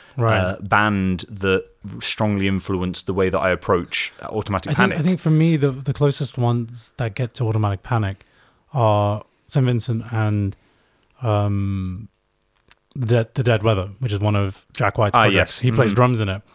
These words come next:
Speaker 2: Yes.
Speaker 1: And it's fronted by Alison Mosshart of The Kills.
Speaker 2: Yes.
Speaker 1: And they're awesome, and she's great. And I, I think that maybe, you know, in, in another flip of the coin, that might have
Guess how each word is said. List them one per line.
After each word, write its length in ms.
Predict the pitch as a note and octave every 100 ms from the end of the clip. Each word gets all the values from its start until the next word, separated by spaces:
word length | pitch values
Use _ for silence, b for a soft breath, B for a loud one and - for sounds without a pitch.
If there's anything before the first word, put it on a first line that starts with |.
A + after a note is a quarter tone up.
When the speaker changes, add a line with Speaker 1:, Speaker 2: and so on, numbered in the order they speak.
| -
Speaker 2:
Yes. 320 | F#2+ - - -
Speaker 1:
And 100 | A2
it's 160 | G2
fronted 300 | - A#2+ G#2+
by 80 | G2+
Alison 460 | G2 G2 G2+ G#2+ A#2+
Mosshart 420 | A#2+ G#2+ - G2
of 100 | F#2+
The 60 | G2
Kills. 400 | C#3+ G#2+ G2 -
Speaker 2:
Yes. 400 | G#2 - - - - _ -
Speaker 1:
And 340 | A2+ G#2+ G2+
they're 180 | F3 E3
awesome, 260 | C#3 - G#2+
and 80 | G2
she's 160 | C3+
great. 300 | B2 G#2+ F#2 - - -
And 460 | A#2+ G#2 A2 A2 _ _ -
I, 100 | D3
I 60 | C3+
think 200 | D3+ C#3
that 140 | B2+
maybe, 440 | A#2+ C3+ B2 A#2 G2+ b b b b b b - - -
you 140 | C#3
know, 200 | A#2 A#2+
in, 160 | C3 C#3+
in 240 | C3 C3
another 340 | B2 A#2+ B2 A2
flip 180 | C3
of 40 | A2+
the 80 | A2
coin, 240 | B2 A2
that 160 | G#2+ G#2
might 220 | G#2+ F#2+
have 220 | G#2